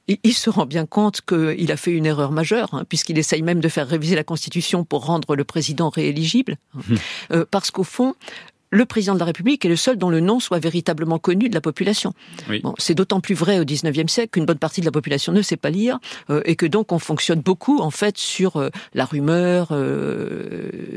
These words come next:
Speaker 1: sur, sur le discours, et cetera. Ça
Speaker 2: Et
Speaker 1: reste vrai en partie aujourd'hui.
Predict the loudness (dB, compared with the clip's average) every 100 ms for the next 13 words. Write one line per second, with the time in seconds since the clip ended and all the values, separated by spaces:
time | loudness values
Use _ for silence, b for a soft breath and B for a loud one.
0 | -10 -10 -10 -6 -4 -4 -6 -2 -2 0
1 | -2 -2 2 2 2 -8 -14 -20 _ B
2 | B B B B -2 2 2 0 -4 0
3 | 0 0 -4 -4 -2 -2 -2 -6